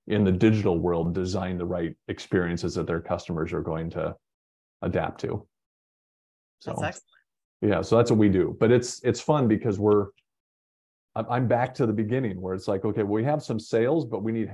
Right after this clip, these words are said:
Speaker 1: we need to, we need to do more. So how do we reposition all the different things that we do? What do we say no to? What are we gonna start saying yes to? And what are we gonna double down, triple down on? And just,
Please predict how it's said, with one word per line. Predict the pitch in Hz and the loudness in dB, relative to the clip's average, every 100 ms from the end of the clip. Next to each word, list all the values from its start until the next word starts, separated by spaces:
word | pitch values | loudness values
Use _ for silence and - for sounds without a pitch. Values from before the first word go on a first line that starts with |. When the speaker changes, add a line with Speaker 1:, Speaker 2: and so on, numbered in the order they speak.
| 110 | -10
Speaker 1:
we | 110 | -6
need | 107 107 | -4 -4
to, | 98 95 90 - _ _ _ - | -2 -2 -4 -8 _ _ _ -6
we | 107 | -2
need | 110 | -2
to | 92 | -2
do | 104 | -4
more. | 98 101 80 | -2 -4 -6
So | - 95 | -8 -6
how | 113 | -2
do | |
we | 113 107 | 2 2
reposition | 95 98 113 123 120 - 101 101 110 110 98 | 2 2 2 2 -2 -4 -4 -2 -2 -4 -6
all | 98 110 | -2 -2
the | 113 | 0
different | 107 - 101 | -2 -4 -8
things | 110 107 | -6 -6
that | 95 | -4
we | 92 | -4
do? | 90 101 101 104 110 - _ _ _ _ _ _ _ | -2 0 4 4 2 -4 _ _ _ _ _ _ _
What | - 117 | 2 4
do | |
we | 120 | 4
say | 113 117 | 2 0
no | 104 95 107 | 0 -2 -2
to? | - 135 170 - _ _ _ - | -2 -2 -2 -6 _ _ _ -8
What | 110 | -4
are | 107 | -2
we | 110 | -2
gonna | 104 | -2
start | 101 104 95 | -4 -6 -4
saying | 110 101 | -6 -4
yes | 92 95 - | -4 -4 -6
to? | - 143 139 | -2 0 0
And | 101 | 0
what | 101 | 0
are | |
we | 104 | 0
gonna | 98 95 | -2 -2
double | 101 98 101 | -2 -2 -2
down, | 98 101 | -4 -6
triple | 98 107 - 90 | -6 -6 -4 -4
down | 87 101 | -4 -4
on? | 110 120 | -4 -4
And | 95 | -2
just, | 98 98 - | -4 -6 -10